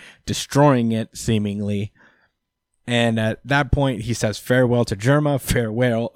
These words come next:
farewell to the woman's bath, uh, because, you know, he's always wanted to have invisible powers so he can sneak into the woman's bath, and now he can't do that.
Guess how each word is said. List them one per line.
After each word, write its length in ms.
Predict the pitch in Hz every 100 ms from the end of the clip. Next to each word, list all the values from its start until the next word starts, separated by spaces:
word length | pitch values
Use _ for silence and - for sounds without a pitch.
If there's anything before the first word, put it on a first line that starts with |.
| 123
farewell 520 | - 117 117 117 113
to 100 | 110
the 100 | 107
woman's 400 | 107 120 120 107
bath, 460 | 101 113 135 147 - _ - - _ _ -
uh, 440 | 104 104 101 95 - 131
because, 540 | 117 - 110 95 -
you 120 | 120 110
know, 80 | 95
he's 200 | 117 117
always 220 | 120 107
wanted 300 | 113 113 98
to 80 | 107
have 200 | 113 107
invisible 440 | 104 113 113 117
powers 640 | 120 123 127 131 127 - - _ _ _ -
so 160 | 120
he 120 | 110
can 140 | - 104
sneak 280 | - 117 110
into 140 | -
the 100 | 107
woman's 340 | 110 107 101
bath, 320 | - 110 110 113
and 100 | 107
now 120 | 104
he 120 | 95
can't 280 | - 107 104
do 140 | 120
that. 360 | 147 151 -